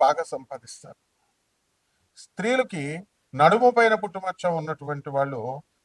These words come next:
మంచి రసికత్వం కలిగి ఉంటారు, కోమల స్వభావం కలిగి ఉంటారు, మంచి ధనవంతులు అవుతారు.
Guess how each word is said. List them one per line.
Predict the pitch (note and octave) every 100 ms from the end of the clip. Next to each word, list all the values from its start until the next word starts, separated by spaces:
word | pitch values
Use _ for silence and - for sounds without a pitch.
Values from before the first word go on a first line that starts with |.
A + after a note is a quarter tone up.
| _ _ C#3+
మంచి | D3 D#3 E3 C3+ - _
రసికత్వం | B2 C3+ F3 G3 G3 F3+ E3
కలిగి | D3+ D3+
ఉంటారు, | D3 D3+ D#3
కోమల | - C3 D3+
స్వభావం | D3 B2+ C3 C3+ C3+
కలిగి | B2 A#2
ఉంటారు, | B2 - C3 D#3+ - _ _ _ -
మంచి | C#3 D#3
ధనవంతులు | C#3 A2+ B2 D#3+ E3+ D#3 B2
అవుతారు. | - - -